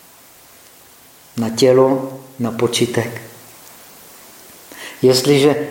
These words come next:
máme vědomí, které rozlišuje, máme i objekty rozlišení.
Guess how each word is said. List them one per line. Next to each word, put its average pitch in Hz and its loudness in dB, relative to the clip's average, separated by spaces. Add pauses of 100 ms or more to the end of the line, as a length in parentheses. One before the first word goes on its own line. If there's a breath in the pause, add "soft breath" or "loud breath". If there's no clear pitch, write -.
(100)
máme 131 2
vědomí, 135 2
které 135 4
rozlišuje, 127 2 (1900)
máme 151 2
i 147 4
objekty 147 2
rozlišení. 131 0